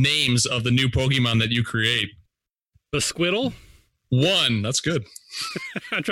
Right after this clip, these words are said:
Speaker 2: remember the names I know. Too. Mikachu.
Speaker 1: <laughs> Oh, uh, Pikachu round two.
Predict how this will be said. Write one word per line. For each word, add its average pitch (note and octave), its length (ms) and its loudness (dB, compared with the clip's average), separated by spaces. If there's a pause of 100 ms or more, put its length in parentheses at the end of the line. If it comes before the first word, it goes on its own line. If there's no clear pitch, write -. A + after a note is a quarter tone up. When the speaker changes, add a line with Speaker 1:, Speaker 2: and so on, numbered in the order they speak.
(120)
Speaker 2:
remember E3+ 180 0
the E3+ 80 0
names F3 140 0
I E3 60 -2
know. D#3 180 0
Too. D3 340 -6 (800)
Mikachu. A#3 680 0
Speaker 1:
<laughs> - 40 -20 (460)
Oh, D3 1200 2
uh, - 20 -2
Pikachu C#3+ 500 2
round C3+ 220 0
two. F#3 340 2